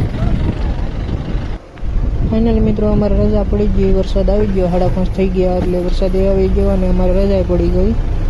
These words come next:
હવે અમે ઘર જવા પાસે નીકળી ગયા છીએ. જો વરસાદના કારણે ખાડા ભરાઈ ગયા. જાતા હી આ ખાડા નહોતા ભર્યા,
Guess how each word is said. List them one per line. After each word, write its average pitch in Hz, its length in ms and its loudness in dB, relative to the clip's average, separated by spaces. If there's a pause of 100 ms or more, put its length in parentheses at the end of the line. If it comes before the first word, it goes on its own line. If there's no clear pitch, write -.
(440)
હવે 185 220 4
અમે 180 240 2
ઘર 190 100 2
જવા 185 420 2
પાસે 180 180 2
નીકળી 190 300 2
ગયા 175 260 2
છીએ. 190 300 2 (1800)
જો 185 100 0 (220)
વરસાદના 180 580 2
કારણે 185 260 2 (100)
ખાડા 180 200 4
ભરાઈ 180 220 2
ગયા. 175 240 2 (1300)
જાતા 196 260 2
હી 202 240 2
આ 190 120 2 (100)
ખાડા 202 180 2
નહોતા 202 300 2
ભર્યા, 180 360 2